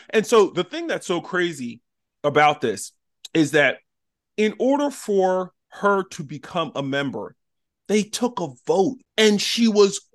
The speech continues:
overwhelmingly voted in to the sorority. So I'm really curious as to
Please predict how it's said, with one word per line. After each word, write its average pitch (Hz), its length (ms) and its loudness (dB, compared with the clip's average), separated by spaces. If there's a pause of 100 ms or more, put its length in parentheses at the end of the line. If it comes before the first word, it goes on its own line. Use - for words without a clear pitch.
(120)
overwhelmingly 233 1500 2 (100)
voted 214 560 6
in 233 460 2 (200)
to 220 160 0
the 208 140 0
sorority. 202 720 0 (260)
So 220 320 4
I'm 294 320 -2
really 226 240 0
curious 180 580 -2
as 170 260 -6
to 151 380 -4